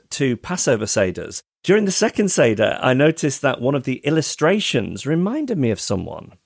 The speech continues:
Mid-Seder, I realised the drawing of the child had an uncanny resemblance to a young Ed." Now, if you've ever attended a Seder, you'll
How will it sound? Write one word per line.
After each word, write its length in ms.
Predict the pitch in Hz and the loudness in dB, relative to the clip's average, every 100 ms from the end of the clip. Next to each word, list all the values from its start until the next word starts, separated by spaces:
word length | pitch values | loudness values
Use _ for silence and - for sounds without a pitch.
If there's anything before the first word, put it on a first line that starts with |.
| _ | _
Mid-Seder, 680 | - 127 - 170 170 107 90 | -2 -2 0 0 2 0 -4
I 100 | - | -2
realised 460 | 110 113 113 107 107 | 0 2 2 0 -2
the 100 | 104 | -6
drawing 560 | - 110 123 156 180 170 | -6 2 4 4 4 0
of 120 | 139 | -4
the 80 | - | -6
child 600 | - 156 123 - 110 - _ - _ | 0 2 0 -2 -8 -14 _ -20 _
had 180 | - 127 | -4 0
an 140 | 123 117 _ | 0 -2 _
uncanny 540 | 143 180 196 - 165 156 | 2 2 2 0 2 4
resemblance 640 | 135 127 147 123 101 - | 2 2 2 2 -2 -4
to 100 | - | -2
a 60 | 117 | 2
young 320 | 123 123 120 - - | 2 2 2 -2 2
Ed." 380 | 185 123 90 - _ _ _ _ - _ | 4 2 0 -14 _ _ _ _ -20 _
Now, 200 | - 131 - | -2 -2 0
if 160 | 139 | -2
you've 160 | 156 147 - | 0 -2 -4
ever 300 | - 160 170 | 0 2 4
attended 480 | 156 - 165 180 135 | 2 2 2 2 0
a 40 | 113 | -2
Seder, 440 | 120 98 90 92 | 0 0 -2 -6
you'll 420 | - 113 113 110 | -2 2 2 0